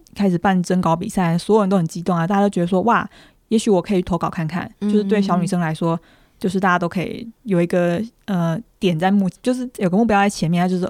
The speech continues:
Speaker 1: ，“哦，原来这边就可以，这是一条道路。”这样子。
Speaker 2: 嗯。
Speaker 1: 然后，而且他也会把比赛的作品po出来，然后大家就可以你一言我一语讨-，讨论说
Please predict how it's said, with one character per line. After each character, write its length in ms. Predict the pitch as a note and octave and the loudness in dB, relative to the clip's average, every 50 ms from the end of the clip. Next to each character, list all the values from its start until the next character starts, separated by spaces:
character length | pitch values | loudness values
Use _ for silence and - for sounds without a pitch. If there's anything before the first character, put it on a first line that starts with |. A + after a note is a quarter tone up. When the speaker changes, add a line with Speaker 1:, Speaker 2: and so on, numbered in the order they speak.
| - _ - | -8 _ -2
Speaker 1:
，“哦， 200 | G3+ F#3+ E3+ - | 0 0 0 0
原 120 | F#3+ F3+ F3 | 0 0 0
来 60 | F3 | 0
这 140 | F#3+ - G#3+ | 0 0 0
边 140 | G3 G3 F#3+ | 0 0 2
就 100 | F#3 F#3+ | 0 0
可 180 | - - F#3+ E3+ | 0 0 -2 -2
以， 100 | - - | -2 -4
这 140 | - - A3+ | -8 -6 -6
是 140 | G3+ - G3+ | -4 -2 -2
一 60 | F3+ | -2
条 180 | F3 F3 C#3+ D3 | -2 -2 -6 -4
道 180 | - D#3+ D3+ | -2 -2 -2
路。” 100 | D3+ D3+ D3+ | -2 -4 -4
这 60 | D#3+ | -6
样 80 | E3 - G3+ | -4 0 0
子。 80 | G3+ G3+ | 2 2
Speaker 2:
嗯。 680 | G3 F#3+ F#3+ F#3 F#3+ F#3+ F#3+ F#3+ F#3+ F#3 F#3 F#3 F#3+ G3 | 2 0 -2 -2 -4 -4 -4 -6 -6 -6 -6 -8 -6 -2
Speaker 1:
然 80 | G#3+ G3+ | 0 2
后， 280 | A#3+ C4+ C4+ C4 B3+ A#3+ | 4 4 4 4 4 2
而 140 | - - C4 | 0 -2 2
且 80 | D4 | 4
他 180 | B3+ B3 B3+ C4+ | 4 4 4 2
也 140 | B3 G3 F3+ | 2 2 2
会 80 | A3+ | 2
把 180 | A#3 G3 E3+ D#3+ | 0 0 -2 -2
比 160 | - - D#3+ | -2 -4 -2
赛 180 | D#3 A3+ G#3 F3 | 0 2 2 2
的 60 | E3+ | 2
作 120 | - G3 | 0 -4
品 180 | E3+ D#3+ D#3+ D#3+ | -4 -4 -6 -6
po 240 | - F#3 F#3 F3 F3 | -2 0 2 2 2
出 160 | - - G3 | 0 0 0
来， 80 | F3 | 0
然 80 | E3 D#3+ | 2 0
后 60 | E3+ | 0
大 80 | F#3+ F#3+ | 0 2
家 60 | F#3 | 2
就 80 | F3+ F#3 | 0 0
可 120 | - F#3+ | 0 0
以 80 | F3 E3+ | 2 2
你 140 | E3 D#3+ E3 | 2 0 0
一 60 | F3+ | 2
言 140 | F#3 E3+ D#3+ | 2 2 2
我 140 | D3+ D#3+ E3+ | 0 0 0
一 40 | |
语 140 | F3 E3 D#3 D#3+ | 0 0 -2 -4
讨-， 260 | - - D#3+ D3+ - - - | -4 -4 -6 -6 -6 -10 -12
讨 180 | - - D#3+ | -4 -2 0
论 160 | E3 F#3 F#3 F3+ | 2 2 2 2
说 320 | - - E3+ E3 E3+ | 2 2 2 2 0